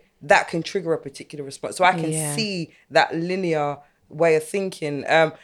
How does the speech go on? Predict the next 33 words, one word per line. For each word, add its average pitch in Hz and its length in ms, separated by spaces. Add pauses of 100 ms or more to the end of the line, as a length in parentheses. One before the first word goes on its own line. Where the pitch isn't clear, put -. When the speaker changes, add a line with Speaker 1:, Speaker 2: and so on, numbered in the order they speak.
(440)
Speaker 1:
but - 420
yeah, 240 180
it 226 100
just, 247 300
that, 254 160
I 220 80
guess 269 200
I 254 40
went 233 160
off 208 140
on 190 80
a - 20
tangent 214 320
on 175 60
that 160 100
'cause - 100
it 180 80
reminds 190 440
me 185 100
of 160 140
that. 156 140
And 160 100
I'm 165 120
glad 185 400
that 170 240 (1300)
you've 175 220
catered 196 360
for 165 120
that 160 140
'cause 160 140
it 160 60
creates 233 320
anxiety, 175 640